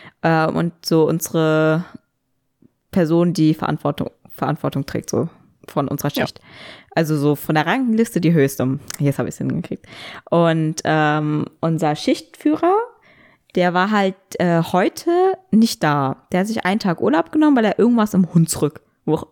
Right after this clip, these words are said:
Speaker 1: immer das liegt, äh, klären muss.
Speaker 2: Ich
Speaker 1: Und
Speaker 2: glaub, Richtung Frankreich, aber ich bin nicht ganz sicher.
Speaker 1: Hunsrück klingt nach Hunds-, ähm, Hundrücken. Egal.
Speaker 2: Ja, ich weiß.
Speaker 1: <laughs> Und,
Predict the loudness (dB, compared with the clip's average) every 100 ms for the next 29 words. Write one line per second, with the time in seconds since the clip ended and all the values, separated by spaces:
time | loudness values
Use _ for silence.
0 | 0 2 4 2 0 2 2 -2 -20 -20
1 | -20 -20 -4 0 0 0 0 0 0 -4
2 | -10 -18 -20 -20 _ _ _ _ -18 -18
3 | -20 -8 0 2 4 2 0 0 0 0
4 | 0 -2 0 -2 -2 -4 -8 -4 -4 -6
5 | -10 -12 -18 -20 _ _ -20 -20 _ -14
6 | -14 -14 -14 -4 -4 -2 -6 -4 -2 -2
7 | 0 -4 -2 -2 -2 -4 -6 0 2 2
8 | 2 2 2 0 0 0 0 -2 -2 -2
9 | -4 -6 -20 -20 _ _ -20 -20 -4 0
10 | 0 0 -2 0 4 4 2 -4 -10 -8
11 | -4 -4 -4 -10 -14 -12 -12 -4 0 0
12 | 0